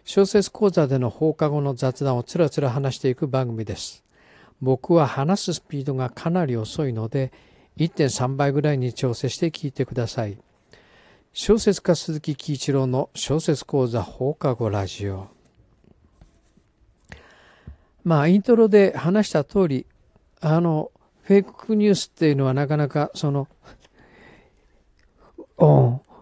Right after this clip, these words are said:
フェイクニュースの方が話が広がるのと同じように、その、怪しげな創作論だとか、怪しげな先生っていうのが、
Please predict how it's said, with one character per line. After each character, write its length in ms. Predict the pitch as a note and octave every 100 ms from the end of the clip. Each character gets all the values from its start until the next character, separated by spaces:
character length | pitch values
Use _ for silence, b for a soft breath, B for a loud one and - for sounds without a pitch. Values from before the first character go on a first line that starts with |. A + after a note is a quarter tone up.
| b
フ 80 | F#3+
ェ 40 |
イ 40 | A3
ク 140 | C4
ニ 80 | C4+
ュ 40 |
ー 20 | B3
ス 80 | A3+
の 80 |
方 120 | D3+ C#3+
が 220 | B2+ A#2+
話 400 | - D#3+ D#3 -
が 80 | D3
広 260 | A#2+ D3+ C#3+
が 80 | D3
る 80 |
の 160 | C#3+ C3+
と 220 | - B2
同 180 | C3 C3+
じ 140 | B2+
よ 80 | C#3
う 60 | B2
に、 180 | A#2+ A#2+ _ _ b b b b b
そ 160 | D3
の、 180 | C3+ C3 _ _
怪 260 | - C3 C3
し 140 | - D3+
げ 80 |
な 160 | C#3 C#3
創 220 | - D3
作 280 | C3+ C3+ C#3+
論 200 | B2+ A2+
だ 100 | A#2
と 140 | B2+
か、 80 | B2
怪 240 | C3 C#3 C3
し 120 | D#3
げ 60 |
な 140 | C#3+ C3+
先 200 | D3+ C3+
生 200 | - C#3+
っ 40 |
て 200 | - -
い 80 | A#2+
う 20 |
の 140 | A#2+ A#2
が、 220 | A#2+